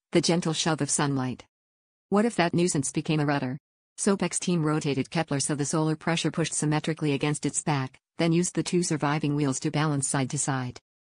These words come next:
After weeks of simulations and white-knuckle commands,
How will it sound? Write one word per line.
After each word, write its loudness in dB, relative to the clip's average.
After 2
weeks 2
of -2
simulations 0
and 2
white-knuckle 0
commands, 0